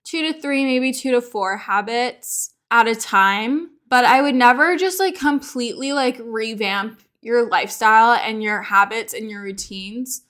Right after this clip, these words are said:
entirely in one go, because you're gonna lose motivation and the ability to keep going with those after about a week. You're gonna feel really burnt out,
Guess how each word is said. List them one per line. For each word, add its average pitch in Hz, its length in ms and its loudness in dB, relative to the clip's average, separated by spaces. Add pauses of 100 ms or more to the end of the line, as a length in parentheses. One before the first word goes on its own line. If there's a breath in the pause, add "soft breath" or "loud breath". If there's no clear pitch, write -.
(180)
entirely 214 760 0
in 220 200 -2
one 202 220 -2
go, 233 440 -4
because 240 640 2 (180 soft breath)
you're 254 220 -2
gonna 240 320 0
lose 208 680 -2
motivation 208 1040 -4 (300)
and 202 680 -6 (280)
the 226 260 -4
ability 202 640 -4
to 226 160 -10
keep 208 320 -10
going 190 360 -6
with 214 200 -10
those 240 500 -4
after 208 380 0
about 208 220 -4
a 196 80 -4
week. 190 420 -10
You're 214 140 -6
gonna 208 160 -10
feel 220 160 -8
really 208 260 -4
burnt 190 320 -10
out, 202 480 -2